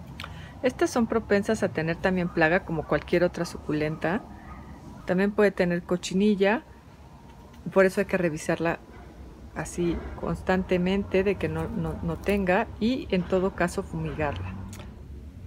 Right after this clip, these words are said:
Podemos prevenir y revisar si tiene cochinilla, pero si no tiene, podemos prevenir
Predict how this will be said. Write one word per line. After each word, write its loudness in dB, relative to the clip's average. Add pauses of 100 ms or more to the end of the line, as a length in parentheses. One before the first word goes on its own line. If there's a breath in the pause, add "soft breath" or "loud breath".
(140)
Podemos 2
prevenir 4 (960 loud breath)
y 4
revisar 6
si -4
tiene 2
cochinilla, 0
pero -2
si -4
no -2
tiene, 2
podemos 0
prevenir 2